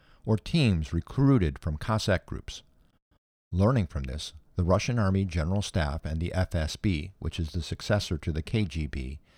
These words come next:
began to organize these non-state armed actors.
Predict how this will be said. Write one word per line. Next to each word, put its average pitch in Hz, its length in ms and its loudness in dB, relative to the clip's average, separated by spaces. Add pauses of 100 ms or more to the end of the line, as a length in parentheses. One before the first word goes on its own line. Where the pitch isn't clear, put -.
(300)
began 123 400 2
to 139 180 -2
organize 85 640 2
these 82 220 -2
non-state 80 680 -2
armed 73 300 -6
actors. - 500 -6